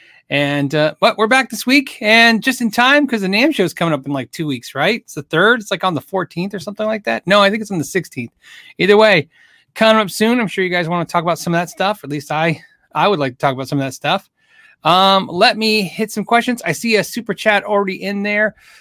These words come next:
So we'll start with, uh, here it is. I'll start with the super chat since Zach did it already.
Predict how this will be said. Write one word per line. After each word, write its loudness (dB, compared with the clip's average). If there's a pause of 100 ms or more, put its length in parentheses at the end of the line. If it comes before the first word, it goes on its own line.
So 4
we'll -2
start 0
with, 0 (580)
uh, -2
here -6
it -6
is. -8
I'll -10
start -6
with -8
the -12
super -10
chat -8
since -6 (440)
Zach 0
did -2
it 0
already. 4